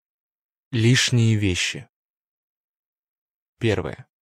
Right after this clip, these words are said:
Возьмите листок бумаги и ручку. Второе. Пройдитесь по своему жилищу и составьте список всех вещей, которые кажутся вам лишними.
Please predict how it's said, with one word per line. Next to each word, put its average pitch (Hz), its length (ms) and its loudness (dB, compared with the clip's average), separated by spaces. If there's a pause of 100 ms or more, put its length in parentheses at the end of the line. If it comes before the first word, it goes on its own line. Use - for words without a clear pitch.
(300)
Возьмите 117 640 2
листок 127 360 0
бумаги 107 600 -2 (200)
и 113 100 0
ручку. - 500 -8 (960)
Второе. 107 680 -2 (800)
Пройдитесь 117 680 0
по 131 180 -4
своему 120 480 0
жилищу 113 580 -2 (400)
и 123 60 -4
составьте 147 680 0
список - 580 -6
всех - 340 -2
вещей, 117 480 -2
которые 113 500 -2
кажутся 113 560 -2
вам 107 300 -2
лишними. - 640 -6